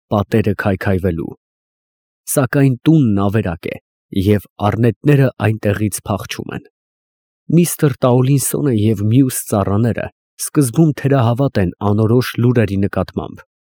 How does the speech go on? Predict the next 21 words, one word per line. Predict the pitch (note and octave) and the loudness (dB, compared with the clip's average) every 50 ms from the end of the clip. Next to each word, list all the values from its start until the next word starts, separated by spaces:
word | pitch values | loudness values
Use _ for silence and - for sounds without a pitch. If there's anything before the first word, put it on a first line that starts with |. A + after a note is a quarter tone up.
| _ _ _ | _ _ _
որ | A#2 A2+ A2+ A#2+ G#2 G2 | -2 0 2 2 2 2
հասնում | G#2 G#2 - - - C#3 C3 C3 | 0 0 0 0 0 2 2 4
են | B2+ A#2 - - _ | 2 0 -2 -2 _
նրանց | A#2+ B2 G#2+ G#2+ G2 F#2 - G#2 | 2 2 4 2 0 0 0 -2
ականջներին։ | G2 F#2 - G#2+ G2+ G2 G2 G#2 G2+ F2+ F2 C#2+ - - - - _ _ _ _ _ _ _ _ _ _ _ _ - | -2 0 -2 -2 -2 -2 -2 -2 -2 -2 -2 -4 -6 -10 -12 -16 _ _ _ _ _ _ _ _ _ _ _ _ -2
Խոհարարուհին | - B2+ A#2+ F#2+ G#2+ A2+ G#2+ A2+ G#2+ A2 A2 G#2 B2+ C3 B2+ | 2 4 4 4 4 2 2 0 0 0 0 0 0 0 0
ասում | A#2 G#2+ - - B2+ B2 B2 | 0 -2 -2 -2 0 0 2
է. | A#2 G#2+ - _ _ _ _ _ _ | 0 0 -4 _ _ _ _ _ _
"Փառք | - A#3 G#3 - - - F#2 | -4 -4 -4 -4 -4 -6 -6
Աստծո, | F2 - - - - - - - - _ _ _ _ _ _ _ - | -6 -6 -10 -12 -10 -10 -12 -12 -12 _ _ _ _ _ _ _ -2
մեր | A2+ G#2+ A2 G#2+ A2 | 0 2 2 2 2
մարդկանց | A#2 A#2+ A2 - - - - A#2+ A2 - | 0 0 0 -2 -2 -2 -2 -2 0 -2
վարկը | A2+ G#2+ A#2+ A#2 - - - A2 | 0 0 0 0 0 -2 -4 -4
խախտելը | - - A2 G#2 - - - C3+ G#2 F2 - - - _ _ _ - A#2 | -4 -4 -4 -6 -4 -2 -2 -2 -2 -2 -4 -8 -10 _ _ _ 0 0
այնքան | A#2+ C3 B2+ - - C3+ D3 C3 | 0 2 0 -2 -4 -2 0 0
էլ | G#2+ F#2+ F2 | 0 0 0
հեշտ | F2 F#2+ F2+ - - - - - | -2 -4 -4 -6 -10 -14 -14 -8
չէ"։ | - A2 - - - _ _ _ _ _ _ _ _ _ _ _ _ _ | -6 -6 -6 -6 -8 _ _ _ _ _ _ _ _ _ _ _ _ _
Իսկ | E3 E3 D3 - - - | 0 0 0 0 0 2
միստր | C#3 D3 - - - C#3 B2 A2+ | 2 2 2 0 0 -2 0 0
Տաուլինսոնը | - C3 B2 A#2 A#2+ B2 B2+ B2 A#2+ - D#3 D3+ C#3+ C#3+ | 0 0 2 2 2 2 2 0 2 2 2 4 4 2